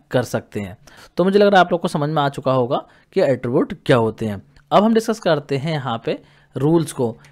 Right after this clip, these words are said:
कि किस तरीके से जो भी कोड आप लिखते हैं एचटीएमएल का उसके रूल्स क्या होते हैं। तो कुछ रूल्स हम हमको डिस्कस कर लेते हैं। पहले रूल की अगर हम बात करें तो जो टैग और एट्रीब्यूट होते हैं वो आपके केस सेंसिटिव नहीं होते हैं। ये चीज़ मैं आपको already बता ही चुका हूँ। जैसे कि मान लीजिए आप हेड जो है इस तरीके से भी लिख सकते हैं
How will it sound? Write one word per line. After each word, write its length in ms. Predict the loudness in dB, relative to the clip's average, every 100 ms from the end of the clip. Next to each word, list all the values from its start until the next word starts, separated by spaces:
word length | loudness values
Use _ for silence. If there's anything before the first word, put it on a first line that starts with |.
| _
कि 60 | -6
किस 260 | -6 -2
तरीके 300 | -2 -2 -4
से 120 | -8 -6
जो 180 | -4 -4
भी 100 | -4
कोड 220 | 0 0
आप 140 | 0
लिखते 240 | -4 -6 -6
हैं 80 |
एचटीएमएल 320 | -6 -6 -8 -6
का 120 | -6
उसके 240 | -6 -4
रूल्स 320 | -2 0 -2 2
क्या 120 | 2
होते 240 | 2 -2
हैं। 120 | -8 -10 _ _ -8
तो 60 |
कुछ 180 | 0 2
रूल्स 280 | 4 4 4
हम 60 | 0
हमको 160 | 0
डिस्कस 240 | 0 -2 -2
कर 100 | 0
लेते 300 | 0 -2 -6
हैं। 200 | -6 -10 _ _ -4
पहले 180 | 2 2
रूल 180 | 2 0
की 100 | 0
अगर 120 | 0
हम 140 | 2
बात 200 | 2 2
करें 220 | 0 -2 -2
तो 100 | -4
जो 60 |
टैग 320 | 0 2 2 2
और 120 | 2
एट्रीब्यूट 340 | 0 -2 -2
होते 240 | -4 -4 -6
हैं 200 | -6 -8 _ -20 _
वो 80 | 2
आपके 220 | 2 0
केस 260 | -2 -2 0
सेंसिटिव 380 | -4 -4 -6 -4
नहीं 240 | -4 -2
होते 300 | -2 -2 -4
हैं। 140 | -8 -10 _ _ -4
ये 140 | -2
चीज़ 180 | -2 -2
मैं 80 | -2
आपको 180 | 2 2
already 240 | 2 0
बता 160 | -2 -2
ही 80 | -4
चुका 200 | -4 -4
हूँ। 120 | -4 -14 _ -4
जैसे 240 | -4 -2
कि 100 | -4
मान 180 | -2 -2
लीजिए 220 | -2 0
आप 120 | 0 -2
हेड 280 | -2 -2
जो 80 | 0
है 100 | -2
इस 120 | -2 -4
तरीके 180 | -8
से 100 | -4
भी 60 | -4
लिख 100 | -4
सकते 260 | -8 -10
हैं 100 | -12